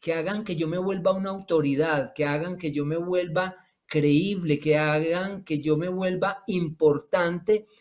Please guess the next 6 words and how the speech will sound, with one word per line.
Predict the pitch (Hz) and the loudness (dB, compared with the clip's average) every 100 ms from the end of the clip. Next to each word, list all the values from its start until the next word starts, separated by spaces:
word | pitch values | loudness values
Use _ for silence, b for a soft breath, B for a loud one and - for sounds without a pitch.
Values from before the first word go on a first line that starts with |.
| _ _ - | _ _ -2
Y | 180 | 2
ellos, | 165 202 196 247 - | 2 2 -2 -4 -2
al | 180 165 | 0 2
reconocer | 170 165 165 156 156 190 | 0 0 0 0 0 -2
mi | 190 220 | 2 4
autoridad, | 220 220 180 170 196 220 226 | 2 0 0 2 2 4 2